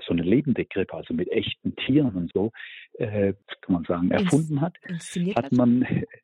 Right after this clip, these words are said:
Speaker 1: hat man das hier, äh, in Rom genau in dieser Kirche eben nachgemacht. Man hat Krippenfiguren dann hier aufgestellt. Also ziemlich früh ist hier in dieser Kirche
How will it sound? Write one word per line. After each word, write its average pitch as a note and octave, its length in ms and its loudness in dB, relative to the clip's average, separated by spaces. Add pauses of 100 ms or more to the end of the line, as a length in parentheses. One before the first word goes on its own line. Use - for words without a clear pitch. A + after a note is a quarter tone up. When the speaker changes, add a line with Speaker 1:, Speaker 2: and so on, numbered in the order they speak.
(220)
Speaker 1:
hat - 220 -2
man A#2+ 160 2
das A2+ 100 -6 (180)
hier, C#3 260 0 (120)
äh, A2 460 -2
in A2+ 180 -2
Rom A#2+ 320 2
genau C3+ 400 -2
in A#2+ 160 0
dieser A#2 260 -4
Kirche A2+ 360 -4
eben G2+ 240 0
nachgemacht. C3 600 -2 (460)
Man G#2 220 4
hat - 240 -4
Krippenfiguren G2 880 0 (240)
dann G2+ 300 2
hier A#2 340 2
aufgestellt. A#2+ 520 -2
Also A2 200 0 (560)
ziemlich E3+ 420 2
früh C3 560 2 (600)
ist A2+ 220 -4
hier C#3 400 -2
in B2+ 220 0
dieser A2+ 300 0
Kirche A2 640 0